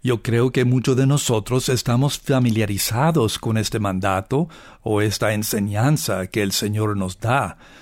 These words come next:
Y sin embargo, no estamos muy claros en cómo hacerlo, y no tenemos ningún plan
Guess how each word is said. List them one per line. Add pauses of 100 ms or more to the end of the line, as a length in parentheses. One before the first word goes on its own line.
(340)
Y
sin
embargo, (160)
no
estamos
muy
claros
en
cómo
hacerlo, (440)
y
no
tenemos
ningún
plan